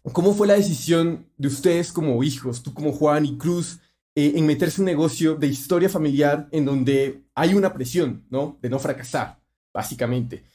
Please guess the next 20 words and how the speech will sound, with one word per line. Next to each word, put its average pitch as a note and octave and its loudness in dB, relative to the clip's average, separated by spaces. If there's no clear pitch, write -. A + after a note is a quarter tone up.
Eh, C#3 0
porque D#3 -2
sin D#3+ 0
ir F3 2
más F3+ 2
lejos, F3 0
hay D#3+ 2
muchos D#3 0
negocios D3+ 0
que C3+ -10
son B2+ -8
familiares, D3+ 0
eh, C3+ 2
de C3 0
toda D#3+ 2
índole E3+ 2
que D#3+ 0
no D3 2
quieren E3+ 0
mezclar D#3 0